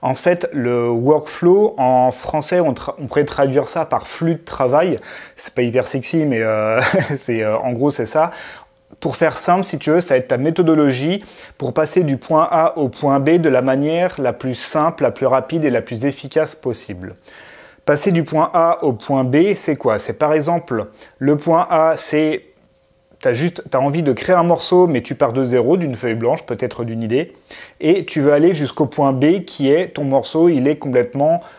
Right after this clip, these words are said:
euh, terminé, masterisé. Voilà, on va faire un exemple avec un, un workflow de création de morceaux.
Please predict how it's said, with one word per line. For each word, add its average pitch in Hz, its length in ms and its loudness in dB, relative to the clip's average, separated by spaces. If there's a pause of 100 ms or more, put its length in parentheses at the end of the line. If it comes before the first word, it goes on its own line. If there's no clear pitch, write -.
(160)
euh, 110 240 -4
terminé, 123 420 -4
masterisé. 117 800 -2
Voilà, 107 220 -6
on 107 60 -6
va 107 140 -2
faire 139 220 0
un 117 140 -2
exemple 147 380 -2
avec 123 280 -2
un, 107 360 -4
un 131 100 -8
workflow 127 440 0
de 139 120 0
création 151 480 -2
de 131 40 -4
morceaux. 110 340 -6